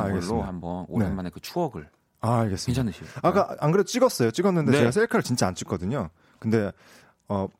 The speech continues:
Speaker 2: 그 작가분이랑 밖에서 엄청 고생했어요.
Speaker 1: 아.
Speaker 2: 제가 수전증 있어가지고 <laughs> 계속 흔들리는 거예요.
Speaker 1: 어, 요즘 그 손, 손, 손떨방인가요? 그게 잘 되어 있긴 한데. <laughs> 네.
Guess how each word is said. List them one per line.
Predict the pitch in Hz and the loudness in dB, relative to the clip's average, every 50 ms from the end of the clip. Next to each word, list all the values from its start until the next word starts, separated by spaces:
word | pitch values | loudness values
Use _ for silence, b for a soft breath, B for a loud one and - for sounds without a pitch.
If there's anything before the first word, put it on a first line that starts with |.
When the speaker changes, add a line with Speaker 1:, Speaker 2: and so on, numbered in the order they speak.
| _ _ - | _ _ -6
Speaker 2:
그 | - 110 | -6 -6
작가분이랑 | - 113 - 160 151 139 135 131 131 | -6 -4 -2 0 0 0 0 -2 -2
밖에서 | 117 104 - - 123 131 131 | -2 -4 -6 -4 -2 0 0
엄청 | 107 113 - 127 | 0 0 0 -2
고생했어요. | 90 87 82 85 76 73 - - - - - _ _ - | -4 -4 -6 -8 -8 -8 -12 -14 -16 -18 -20 _ _ -14
Speaker 1:
아. | 90 92 90 90 92 95 92 | -12 -10 -10 -10 -10 -8 -6
Speaker 2:
제가 | 104 92 | -6 -6
수전증 | - - - 185 175 170 - 147 | -6 -4 -2 -2 -2 -2 -2 -4
있어가지고 | 110 - - 87 82 78 87 110 143 120 90 - - - | -4 -2 -2 -4 -4 -4 -4 -2 -2 -2 -2 -4 -8 -14
<laughs> | - - - | -16 -2 2
계속 | - 277 269 233 | 4 4 6 6
흔들리는 | 220 233 202 180 156 139 120 98 | 4 4 4 4 4 2 2 2
거예요. | 82 85 82 82 85 85 98 104 - - - B B B B B B B B B | 0 -2 -2 -2 -2 -2 -2 -2 -2 -4 -6 B B B B B B B B B
Speaker 1:
어, | - | -10
요즘 | 139 139 147 151 139 - - | -8 -6 -6 -6 -6 -8 -6
그 | - - 123 | -4 -4 -2
손, | - 196 196 180 - - | 0 -2 -2 -4 -6 -6
손, | - - 220 208 - _ - - - | -4 -2 -2 -2 -4 _ -16 -6 -2
손떨방인가요? | - 233 208 233 220 190 196 180 170 156 135 135 139 131 | 0 2 4 4 4 4 4 2 2 4 4 4 4 4
그게 | 139 - | 4 4
잘 | 160 143 131 120 | 4 4 4 4
되어 | - 151 - 160 165 | 6 6 6 8 8
있긴 | 277 - 165 | 6 8 8
한데. | 165 226 202 175 214 | 8 6 8 6 4
<laughs> | - - 196 175 107 | 6 6 6 6 4
네. | 123 131 - 190 180 | 2 2 4 4 2